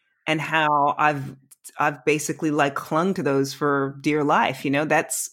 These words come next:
that, those identities are the identities that I've chosen to live in because it's more freaking comfortable. So there's, and there's, so there's some really confronting parts of this for me too, in the same way that there are for everyone.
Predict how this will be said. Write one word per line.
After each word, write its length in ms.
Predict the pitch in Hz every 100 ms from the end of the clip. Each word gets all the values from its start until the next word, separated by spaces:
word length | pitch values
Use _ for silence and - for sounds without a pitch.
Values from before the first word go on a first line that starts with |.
| -
that, 300 | 156 156 165
those 220 | 156 190
identities 720 | 180 160 147 151 175 139 147 139
are 80 |
the 160 | 135 131
identities 640 | 131 135 143 139 139 139
that 80 | 127
I've 160 | 131 131
chosen 420 | - 143 139 139
to 80 | 135
live 280 | 131 143 156
in 320 | 131 120 139 _ _ _ - 131
because 320 | 165 170 180
it's 160 | 196 196
more 240 | 202 214
freaking 500 | 214 247 254 269 269
comfortable. 800 | 285 302 339 254 180 151 143 - _ _ _ _ -
So 260 | - 214 208
there's, 300 | 214 226 208
and 300 | - 185 208
there's, 180 | 208 208
so 260 | 220 214 -
there's 220 | 165 208
some 220 | 208 214 202
really 260 | 196 202
confronting 960 | 202 208 202 208 202 202 220 202 202 - _ _ _
parts 360 | - 208 208 -
of 100 | 170
this 200 | 180 180
for 220 | - 175 170
me 340 | 170 254 165
too, 360 | - 226 220 151
in 100 | 147
the 80 | 151
same 200 | 160 160
way 80 |
that 160 | 147 139
there 160 | 156 147
are 100 | 151
for 220 | - 143
everyone. 540 | 196 262 196 123 -